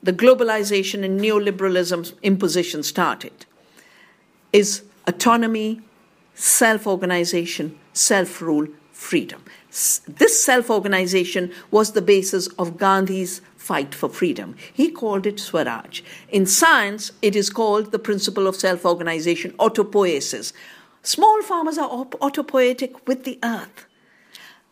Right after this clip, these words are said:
Industrial agriculture is a dictatorship of the chemical cartel, working against the laws of the earth, just extracting and extracting and extracting from the earth as well as farmers,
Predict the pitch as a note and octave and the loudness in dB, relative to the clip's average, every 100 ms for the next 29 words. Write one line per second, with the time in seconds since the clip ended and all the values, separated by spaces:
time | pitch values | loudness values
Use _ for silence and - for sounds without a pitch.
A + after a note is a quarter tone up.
0 | _ - C4+ C#4+ - - E4 B3+ A#3 A#3 | _ 2 4 4 2 0 0 0 0 -4
1 | A#3 A3+ G#3 A#3+ B3 - B3 A#3 A3+ - | 0 0 0 -4 -6 -2 0 0 -2 -4
2 | - F#4+ F#4+ A#3 - G3+ - _ _ _ | 2 2 2 -6 -4 -4 -6 _ _ _
3 | - F#4+ - - _ _ - B3 A#3+ F4 | 4 4 2 -12 _ _ -2 0 2 2
4 | E4+ C#4 A#3 A3 F3 E3 D3+ G2+ G3+ _ | 2 2 0 0 -4 -4 -8 -8 -14 _
5 | _ _ _ _ _ _ _ _ - C4+ | _ _ _ _ _ _ _ _ 6 6
6 | D#4 D#4 - A3+ D#4+ A#4 - C#4 A3 G3 | 6 0 0 0 2 2 4 4 4 2
7 | F#3 F3 - D#3+ C#3 D#3+ - _ _ - | 0 -4 -2 0 0 -4 -10 _ _ -20
8 | - - A3 A3 - _ _ - - - | -20 -4 -2 -2 -12 _ _ -6 -4 0
9 | G#4 A4 A4 F#4 D#4 C4+ B3+ - E4 E4 | 2 2 0 -2 0 0 -2 -4 -2 -4
10 | D#4+ C#4 A#3+ G#3+ - - B3+ C4 - C4+ | -4 -2 -2 -2 -4 -2 -2 -2 -6 -4
11 | C4 G#3 G#3+ G3+ C4 D#4+ - - A3+ G3+ | -2 -2 -2 2 4 2 -2 -2 0 4
12 | D#4 E4 G3+ - F3+ F3 G3+ A3+ | 4 4 0 -2 0 0 -4 -8